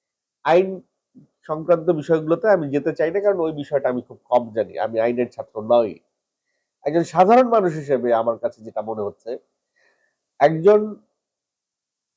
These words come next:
বাংলাদেশিকে যদি আপনি গ্রেফতার করেন, যে ক্ষমতা বলে আপনি গ্রেফতার করেন, আপনি করতেই পারেন, কিন্তু সেটি জানার অধিকার তার আছে, যেটি, সেটি জানার অধিকার তার পরিবারের আছে, সেটি জানার অধিকার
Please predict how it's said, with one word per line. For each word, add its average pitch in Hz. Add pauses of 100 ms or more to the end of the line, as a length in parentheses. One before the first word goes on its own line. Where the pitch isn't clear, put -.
(1120)
বাংলাদেশিকে 180
যদি 120
আপনি 120
গ্রেফতার 143
করেন, 117 (400)
যে 170 (160)
ক্ষমতা 208
বলে 220
আপনি 185
গ্রেফতার 127
করেন, 87 (920)
আপনি -
করতেই 254
পারেন, 104 (200)
কিন্তু 160 (500)
সেটি 147
জানার 127
অধিকার 151
তার 113
আছে, 107 (120)
যেটি, 135
সেটি 135
জানার 143
অধিকার 147
তার 143
পরিবারের 202
আছে, 117 (460)
সেটি 156
জানার 139
অধিকার 143